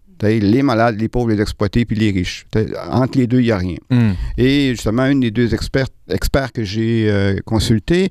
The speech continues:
Speaker 1: Valérie Bourgeois-Guérin, qui est professeure en psychologie à l'Université de, de, de Québec à Montréal, et qui est, euh, c'est ça, à Montréal,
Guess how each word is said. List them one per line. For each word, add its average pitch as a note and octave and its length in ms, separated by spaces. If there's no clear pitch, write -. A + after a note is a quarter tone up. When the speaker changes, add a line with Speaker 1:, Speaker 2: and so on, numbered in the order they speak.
Speaker 1:
Valérie A#2 480
Bourgeois-Guérin, A2+ 880
qui B2+ 80
est A2 60
professeure A2 380
en A2 100
psychologie G#2 500
à A2 40
l'Université G#2+ 680
de, G2+ 180
de, F#2+ 160
de F#2+ 120
Québec G#2 300
à G#2+ 60
Montréal, G#2 540
et A2+ 40
qui B2 200
est, B2 100
euh, G2+ 80
c'est - 80
ça, A2+ 140
à G#2 60
Montréal, G#2 380